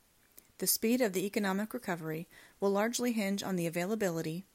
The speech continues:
dissemination, and reach of covid nineteen vaccines, pushing the expected burst of pent-up consumer demand into the latter half of twenty twenty-one,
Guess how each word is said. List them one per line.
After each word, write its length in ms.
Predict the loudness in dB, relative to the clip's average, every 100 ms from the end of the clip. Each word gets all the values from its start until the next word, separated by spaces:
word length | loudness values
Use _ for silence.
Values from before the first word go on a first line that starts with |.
| -6
dissemination, 840 | 6 8 8 4 0 0 -2 -4 -6 -4
and 220 | -4 -2
reach 240 | -2 -2
of 140 | -4 -4
covid 320 | -4 -2 -2
nineteen 440 | -2 -2 -4 -4
vaccines, 680 | -4 -4 0 0 0 -4 -8 -10 -20 -20 -20 _ -2
pushing 340 | 2 2 2
the 100 | 0
expected 560 | 0 0 0 0 -2 0
burst 320 | 0 0 -2
of 180 | -6 -4
pent-up 520 | -4 -2 -2 -4 -6
consumer 400 | -4 -2 -2 -4
demand 460 | -2 -2 -4 -6 -10 -20 -20 -20 _ -2
into 200 | 2 2
the 140 | 2 2
latter 260 | 2 2
half 320 | 0 -2 -2
of 140 | -6 -8
twenty 300 | -6 -4 -4
twenty-one, 580 | -4 -4 -4 -4 -6